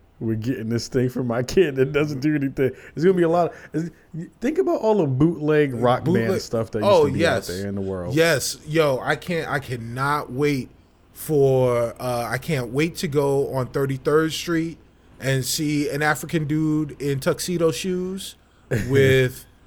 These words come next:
Speaker 2: with the Cabos, the, for
Speaker 1: Oh.
Speaker 2: Nintendo. And,
Speaker 1: Yeah.
Speaker 2: yeah,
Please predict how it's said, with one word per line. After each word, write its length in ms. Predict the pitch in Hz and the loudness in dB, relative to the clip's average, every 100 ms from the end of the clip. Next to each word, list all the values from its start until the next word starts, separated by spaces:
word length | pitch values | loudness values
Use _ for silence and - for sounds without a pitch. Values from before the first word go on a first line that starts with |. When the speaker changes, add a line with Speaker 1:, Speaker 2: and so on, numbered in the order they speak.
| - | -6
Speaker 2:
with 180 | 143 143 | -4 -2
the 80 | 156 | -2
Cabos, 1080 | - 185 170 156 131 110 90 82 - - - - - - - | 0 2 2 2 2 0 -4 -8 -12 -12 -16 -20 -20 -18 -2
the, 280 | 156 170 170 170 | 2 2 2 4
for 160 | 165 | 4
Speaker 1:
Oh. 40 | 156 | 4
Speaker 2:
Nintendo. 840 | 156 143 185 165 139 120 107 101 - - - - | 2 0 -2 0 -2 -4 -6 -10 -18 -20 -18 -4
And, 640 | 143 135 127 123 - 170 | 2 4 4 2 0 0
Speaker 1:
Yeah. 280 | 156 147 | 2 2
Speaker 2:
yeah, 20 | 110 | 0